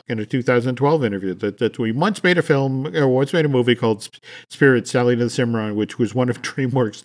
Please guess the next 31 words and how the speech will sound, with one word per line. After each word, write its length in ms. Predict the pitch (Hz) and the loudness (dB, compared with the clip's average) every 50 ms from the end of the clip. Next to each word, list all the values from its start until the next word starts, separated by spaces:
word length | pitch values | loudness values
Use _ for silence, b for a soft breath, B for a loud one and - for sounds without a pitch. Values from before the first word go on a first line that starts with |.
| _ - | _ -8
least 340 | 98 107 127 143 135 - | -4 -2 -2 -2 -4 -6
successful 500 | - 131 120 - 127 113 113 - - 107 | -10 -12 -8 -6 -6 -6 -6 -10 -12 -10
movies. 460 | 113 127 160 160 120 95 73 - - - _ B B B B B B B B B B B B _ | -8 -6 -6 -6 -6 -10 -14 -18 -20 -20 _ B B B B B B B B B B B B _
But 140 | 165 196 | 0 2
again, 220 | 220 240 160 90 90 | 2 2 0 -2 -4
that's 180 | 98 104 - | -6 -6 0
two 140 | - 165 147 | 2 2 4
thousand 320 | - 165 147 151 165 170 156 | 4 4 2 2 0 -2 -4
twelve. 340 | - 220 247 - 92 - | -4 -4 -4 -6 -10 -4
We 100 | - 117 | -4 -2
jump 240 | 113 - 113 113 117 | 0 0 -2 0 2
ahead 300 | 143 113 117 135 131 120 | 2 2 4 2 2 4
to 80 | 120 117 | 4 4
April 440 | 117 120 120 - 131 120 117 113 113 | 4 4 4 2 2 2 4 2 0
of 120 | 110 104 - _ _ _ | 0 -2 -8 _ _ _
two 140 | - 143 | 0 2
thousand 320 | 117 131 123 123 113 113 104 | 4 4 2 2 2 -2 -2
sixteen. 640 | - 127 117 - - - 165 175 175 175 170 170 170 | -2 -2 -2 -2 -4 -2 -2 -2 -2 -4 -6 -8 -10
Comcast 640 | 156 - - 110 104 107 - - 113 104 98 - - _ | -10 -8 -6 -6 -6 -4 -4 -2 -2 -2 -2 -6 -8 _
buys 240 | 110 104 107 98 - | -4 -2 -2 -4 -2
DreamWorks 440 | - 131 110 110 113 101 - - 110 | -2 -2 -2 -2 -4 -6 -4 -6 -4
Animation 480 | 101 101 107 131 151 143 - 151 143 131 | -4 -2 0 0 0 -2 -2 -6 -6 -6
for 100 | - 113 | -6 -8
three 400 | - - 123 117 113 110 113 110 | -2 0 2 2 2 2 0 -2
point 260 | - - 117 110 104 | -4 -4 -4 -2 0
eight 180 | 104 101 98 - | -2 -2 -2 -4
billion. 440 | - 185 202 202 196 190 185 175 - B B B B B B B B B B - | -2 0 0 2 0 -2 -4 -6 -8 B B B B B B B B B B -8
And 320 | 190 170 135 127 127 - | -2 -2 -2 -2 -2 -4
at 200 | - 151 147 - | -4 -6 -2 0
that 180 | 165 139 - - | -2 -2 -2 -4
point, 300 | - 139 139 135 139 | -6 -4 -4 -4 -6